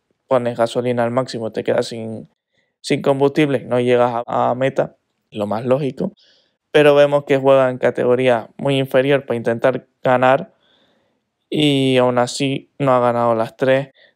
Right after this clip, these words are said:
teniendo los, los pilotos al máximo. Así que, bueno, nosotros concluimos con doscientos treinta y dos puntos,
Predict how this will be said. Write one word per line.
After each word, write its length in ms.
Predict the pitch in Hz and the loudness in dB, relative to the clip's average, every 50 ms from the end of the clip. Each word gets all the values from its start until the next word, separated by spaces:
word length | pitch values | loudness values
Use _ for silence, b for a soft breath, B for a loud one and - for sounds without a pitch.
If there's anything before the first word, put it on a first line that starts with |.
| b | b
teniendo 480 | - - 135 135 131 123 120 120 117 120 | -2 -2 0 0 0 2 4 4 4 4
los, 400 | 120 117 117 117 113 107 101 - _ | 6 4 4 2 0 -2 -6 -8 _
los 220 | - 143 135 127 123 | -4 -2 0 -2 0
pilotos 480 | - - 127 123 123 123 - 120 - | -2 -2 0 0 0 0 0 -4 -6
al 100 | - 110 | -6 -8
máximo. 520 | 107 98 85 - - - - - - - _ - | -6 -6 -8 -8 -8 -10 -12 -12 -14 -12 _ 0
Así 380 | 139 135 135 - 175 170 175 | 0 0 0 2 0 0 2
que, 320 | 175 202 202 190 - - _ _ _ _ _ _ | 4 4 4 2 0 -6 _ _ _ _ _ _
bueno, 260 | - 170 165 147 - - _ _ _ | 2 2 2 2 0 -6 _ _ _
nosotros 640 | - 151 151 147 - 185 170 170 156 143 135 131 - _ _ _ _ _ | 0 2 2 4 2 2 2 4 4 4 4 2 -2 _ _ _ _ _
concluimos 1040 | - 170 160 156 147 147 - 156 160 165 175 175 175 165 160 147 147 143 131 - - - | 4 4 4 4 2 0 2 4 6 6 6 4 4 4 4 4 4 2 0 -6 -8 -6
con 240 | - - 143 135 | -4 -4 -4 -2
doscientos 440 | - 123 - - 151 143 135 143 143 | -4 -4 -4 -2 -4 -2 0 -2 -2
treinta 380 | - - - 123 113 107 - 107 | -2 -4 -6 -6 -4 -4 -4 -2
y 40 | 110 | 0
dos 200 | 117 123 120 - | 0 -2 -2 -4
puntos, 640 | - - 120 120 120 - 151 160 160 - - _ | -8 -8 -8 -6 -4 -2 -4 -4 -4 -6 -14 _